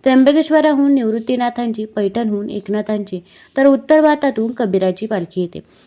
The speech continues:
या दिवशी वारकरी संप्रदायात उपवास करण्याचे विशेष महत्त्व आहे. दर आषाढी एकादशीला वारकरी संप्रदाय वारी घेऊन पंढरपुरात येण्याची परंपरा आठशे वर्षांपेक्षाही अधिक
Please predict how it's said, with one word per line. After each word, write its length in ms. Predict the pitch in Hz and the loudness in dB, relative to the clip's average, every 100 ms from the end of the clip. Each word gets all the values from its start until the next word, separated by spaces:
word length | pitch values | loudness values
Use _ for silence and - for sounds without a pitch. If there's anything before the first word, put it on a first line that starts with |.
| _ | _
या 120 | 262 277 | 2 4
दिवशी 280 | 302 285 | 4 2
वारकरी 420 | 311 285 277 277 277 | 2 2 2 0 0
संप्रदायात 560 | 277 269 277 214 196 190 | 0 -2 0 -2 -4 -8
उपवास 380 | 190 - 262 277 | -12 -2 -2 0
करण्याचे 480 | 262 240 233 214 214 | -2 -2 -4 -2 -4
विशेष 380 | 196 - 202 | -4 -6 -6
महत्त्व 340 | 190 185 175 185 | -4 -4 -4 -6
आहे. 180 | 170 175 _ _ _ 185 | -8 -12 _ _ _ 2
दर 200 | 196 220 | 4 4
आषाढी 340 | 226 226 226 | 2 0 0
एकादशीला 640 | 226 226 220 226 226 202 | 2 0 -2 -2 -4 -4
वारकरी 440 | 202 185 - 196 220 | -4 -4 -2 -2 -2
संप्रदाय 500 | 220 220 226 202 190 | -4 -4 -4 -4 -4
वारी 360 | 196 185 190 | -2 0 0
घेऊन 260 | 214 214 190 | 0 0 -4
पंढरपुरात 760 | 190 202 208 269 285 285 269 262 | -4 -4 0 -2 0 0 0 0
येण्याची 340 | 226 233 247 | -2 -2 -6
परंपरा 520 | 233 254 254 233 190 180 _ _ _ - | -6 -4 -2 -4 -6 -8 _ _ _ -4
आठशे 320 | 247 247 320 | -4 0 0
वर्षांपेक्षाही 920 | 302 285 285 285 277 - 285 277 214 220 | 2 2 0 0 -2 -4 -4 -2 -4 -6
अधिक 260 | 226 220 | -6 -4